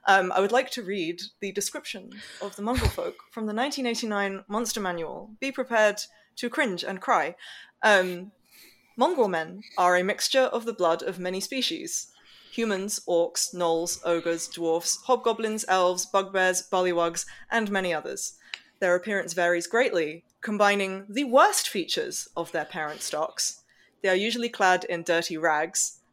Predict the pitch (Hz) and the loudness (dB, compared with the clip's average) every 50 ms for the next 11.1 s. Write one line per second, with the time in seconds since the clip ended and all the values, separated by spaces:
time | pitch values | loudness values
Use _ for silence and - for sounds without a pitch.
0 | - 190 180 175 170 175 175 - 233 233 277 302 285 285 247 240 220 208 196 185 | -4 0 2 4 4 4 4 2 2 2 0 0 -2 -4 -2 0 2 2 2 0
1 | 190 185 170 165 160 160 160 - - - - - - 175 170 175 - - 226 226 | -2 -4 -4 -4 -4 -4 -6 -4 -6 -6 -6 -6 -10 -10 -8 -8 -2 2 4 4
2 | 233 233 233 - - 202 - - 180 170 165 175 165 165 175 165 170 - - 180 | 4 2 -4 -10 -10 -10 -6 -2 -4 -2 0 -2 -2 -2 -2 -4 -6 -6 -10 -10
3 | 170 156 - 262 240 220 214 202 202 202 196 - _ _ _ _ - 214 - - | -6 -4 -2 0 2 2 2 2 2 0 -2 -6 _ _ _ _ -6 -4 -2 0
4 | 196 185 - - 190 180 175 170 170 175 - - - 170 156 156 156 - 147 156 | 0 0 0 0 -2 -2 0 -2 -4 -4 -4 -2 -2 -2 -4 -4 -8 -8 -8 -8
5 | - - - - _ - - - _ _ - 180 170 175 185 240 320 - 269 269 | -8 -10 -10 -12 _ -20 -20 -20 _ _ 2 4 4 6 6 4 4 4 4 4
6 | 247 240 226 220 - - 202 190 - - - 196 170 170 165 - - 170 175 220 | 4 4 4 2 -2 -2 -4 -4 -6 -8 -8 -6 -6 -6 -6 -2 -2 0 2 4
7 | 269 262 262 254 254 254 254 - - - _ - 190 - - - 196 185 - - | 4 4 4 2 0 -4 -8 -14 -20 -20 _ -8 -4 -4 -4 -6 -6 -8 -6 -6
8 | 175 - 170 - - 233 233 247 - - - - - 226 202 190 185 185 190 190 | -8 -8 -8 0 4 4 4 4 2 -2 -6 -8 -4 -2 -2 0 0 -2 -2 -4
9 | 190 180 170 - - - 165 160 _ - 262 269 269 269 - - - - - - | -4 -4 -4 -4 -4 -6 -6 -8 _ 2 2 4 4 4 0 0 0 0 0 0
10 | - 196 190 180 - 190 175 175 175 175 - - - 180 175 170 165 160 160 160 | -2 -2 0 2 2 0 0 -2 -2 -4 -6 -10 -2 2 4 4 4 4 2 2
11 | 160 - | 0 -4